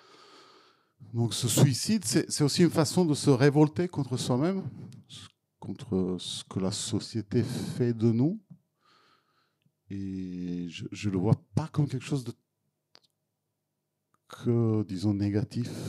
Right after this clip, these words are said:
Mais c'est, c'est, c'est d'une certaine façon, on, on se construit aussi en détruisant ce qui a été fait de nous. En tout cas, moi, je sais que, que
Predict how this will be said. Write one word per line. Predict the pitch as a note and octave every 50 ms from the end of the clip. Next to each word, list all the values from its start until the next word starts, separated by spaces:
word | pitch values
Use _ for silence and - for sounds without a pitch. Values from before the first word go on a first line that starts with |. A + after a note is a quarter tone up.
| - - - - - - - _ _ _ _ _ _ _ _ _ _ _ _ _ _ _ _ _ _ _ _ _ _ _ _ _
Mais | G#2 G2+ G2 - -
c'est, | - - - - - G#2+
c'est, | - - - F#2 F2 E2+ E2 E2 - -
c'est | - - - F2
d'une | D#2+ F2
certaine | - - G2 F#2 F2+ G2 F#2+
façon, | G2+ F#2+ E2+ - - A2+ A#2
on, | A#2+ A#2+ A2+ G#2 F#2+ F#2 F2+ F2 E2+ E2+ F#2+ F2 E2 E2 - - - - - - E2 E2 D#2+ D#2 C#2 - D2+
on | D2
se | - - -
construit | - - G#2 F#2 - - - A#2+
aussi | A2+ F#2+ - - - - A2+ A#2+ A#2
en | G#2+ G2 F#2+ F#2 F2 E2+ E2+ E2+ E2 E2 D#2+ D#2 D2+
détruisant | D2 C#2+ - - - - - A2 F#2 E2+ G2 A#2 B2 B2+
ce | A#2+ - -
qui | - - F#2
a | F2
été | F2 - - E2
fait | - - G2 E2+
de | D#2+ F2+
nous. | G2+ A#2+ A#2 G2+ - _ _ _ _ _ _ _ _ _ _ _ _ _ _ _ _ _ _ _ _ _ _ _ _
En | -
tout | - -
cas, | - A2 G2
moi, | G2 G2 G2+
je | F2+ F2+
sais | - - A#2+
que, | G#2+ - F#2+ F#2 E2+ - - -
que | - - D#2+ D#2 D#2+ D#2 D#2 D2+ D#2 E2 D2+ A#1+ G1+ -